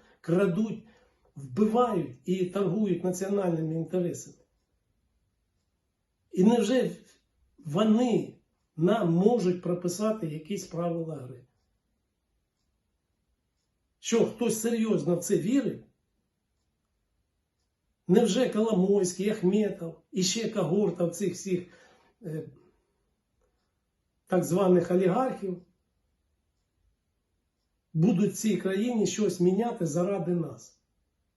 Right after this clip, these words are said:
Ні. Волю, шановні, виборюють, а не вималюють її у панів.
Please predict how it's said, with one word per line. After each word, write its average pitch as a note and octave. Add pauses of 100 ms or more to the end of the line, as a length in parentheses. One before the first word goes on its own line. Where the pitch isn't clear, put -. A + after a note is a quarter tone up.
(440)
Ні. E3 (1700)
Волю, G#3+
шановні, F3+ (960)
виборюють, E3 (600)
а F#3
не G3+
вималюють F#3
її F3+
у E3+
панів. F#3